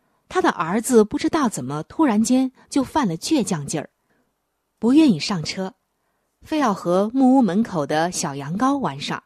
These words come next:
众人就都在劝啊，“快走啊，行程紧着呢，耽误一样，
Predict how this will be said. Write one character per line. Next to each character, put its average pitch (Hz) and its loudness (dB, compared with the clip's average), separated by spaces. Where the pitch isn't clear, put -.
众 330 0
人 226 4
就 240 2
都 262 2
在 208 -4
劝 180 -6
啊 - -20
，“快 339 -2
走 - -2
啊， 147 -18
行 285 0
程 302 0
紧 147 -4
着 156 -6
呢， 185 -2
耽 269 4
误 208 8
一 175 -2
样， 202 0